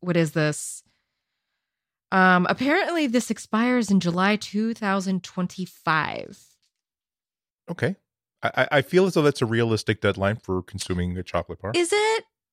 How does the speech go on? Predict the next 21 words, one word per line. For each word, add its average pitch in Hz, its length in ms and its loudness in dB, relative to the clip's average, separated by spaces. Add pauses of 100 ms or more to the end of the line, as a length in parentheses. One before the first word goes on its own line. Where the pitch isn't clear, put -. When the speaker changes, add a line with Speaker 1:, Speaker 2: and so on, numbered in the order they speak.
(1000)
Speaker 1:
Is 277 160 -4
it? 349 320 0 (280)
Because 247 260 0
I 254 280 0 (160)
feel, 254 540 -2
you 240 100 0
know 247 120 4
what? 262 220 0 (1300)
Let's, - 400 -8
let's 240 220 -6
table 165 280 0
this 139 200 -10
for 135 140 -16
now. 123 260 -10
Speaker 2:
Okay. 135 200 0
Speaker 1:
Let's - 120 -8
Speaker 2:
Well, 123 120 4
Speaker 1:
table 123 120 -6
Speaker 2:
again, 139 80 0 (100)
Speaker 1:
this - 0 -
Speaker 2:
we'll, 139 80 0